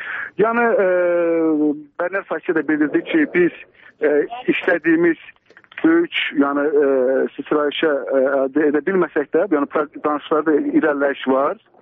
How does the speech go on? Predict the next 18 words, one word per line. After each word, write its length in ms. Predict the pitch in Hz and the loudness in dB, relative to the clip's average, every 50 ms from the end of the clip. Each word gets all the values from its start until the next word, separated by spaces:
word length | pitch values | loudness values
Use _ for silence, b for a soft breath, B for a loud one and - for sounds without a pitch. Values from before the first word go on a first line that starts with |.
| B B B B B | B B B B B
həmişə 300 | B 147 147 151 - - | B -6 -6 -4 -2 0
olduğu 320 | 165 151 143 135 147 147 151 | 2 2 2 2 2 0 0
kimi, 360 | - - 180 180 196 220 247 - B B B B B B | 0 0 0 0 0 0 -2 -4 B B B B B B
amma 300 | B 165 202 202 196 196 214 226 202 | B -2 -2 -2 -2 -2 -2 -2 -2
yəni 340 | - 165 170 175 185 180 170 170 - - - | 0 0 2 2 0 -2 -4 -6 -10 -20 -14
sıçrayış 600 | - - 196 - - - 175 170 175 170 - - - - 151 | -8 -6 -4 -2 0 0 0 0 0 -2 -6 -8 -8 -10 -8
hələ 300 | - - 143 147 151 151 | -6 -4 -2 -2 -2 -2
ki 180 | - - - 131 | -2 -2 -2 -2
səviyyəsində 600 | - - 143 135 131 139 127 - - 139 131 131 | -2 -2 0 0 0 0 0 0 0 0 0 0
deyil, 340 | 165 165 156 156 175 202 220 - _ B B B B B B B | 0 0 0 0 0 0 -4 -8 _ B B B B B B B
e, 100 | B 151 | B 0
e, 760 | 147 135 135 131 131 131 131 131 127 135 151 - - - 143 127 127 127 123 120 120 120 117 113 | 2 2 2 2 2 2 2 2 0 0 -2 -4 -6 -4 -2 0 0 0 0 0 0 -2 -2 -2
və, 200 | 127 147 156 165 175 180 180 - | -2 -2 -2 -2 -2 -2 -2 -2
e, 120 | 131 143 139 139 139 135 131 127 - | -2 0 0 0 0 0 -2 -2 -4
danışıqlar 380 | - 147 143 143 - - 160 147 | -4 -6 -6 -6 -6 -4 -6 -4
prosesi 520 | - 151 139 - 147 131 - 147 139 127 - | -4 -6 -6 -4 -4 -2 0 0 0 0 0
davam 320 | - 139 139 147 165 170 175 | -2 -2 0 0 0 0 0
edir. 340 | 170 156 170 175 180 190 | 0 0 0 0 0 -2